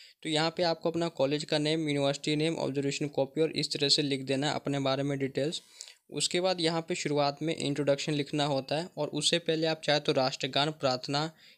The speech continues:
या जो भी होता है उसको भी आप लिख सकते हो, लेकिन जो मेन होता है वो यही सब होता है। जैसे कि सबसे पहले इंट्रोडक्शन लिख लिया कि आपको कौन से स्कूल में भेजा गया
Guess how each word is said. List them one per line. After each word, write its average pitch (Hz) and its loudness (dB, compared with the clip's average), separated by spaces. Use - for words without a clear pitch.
या 139 -2
जो 143 2
भी 165 0
होता 156 0
है 156 2
उसको 147 -2
भी 156 0
आप 160 0
लिख 151 0
सकते - 0
हो, 165 0
लेकिन 160 -2
जो 160 2
मेन 143 2
होता 143 -2
है 170 -4
वो 135 -2
यही 143 2
सब 151 2
होता 143 0
है। 160 0
जैसे 143 0
कि 147 0
सबसे 143 2
पहले 151 0
इंट्रोडक्शन 135 0
लिख 143 -2
लिया 147 -2
कि - 0
आपको 131 2
कौन 135 -2
से 147 4
स्कूल 147 0
में 143 0
भेजा 139 0
गया 135 0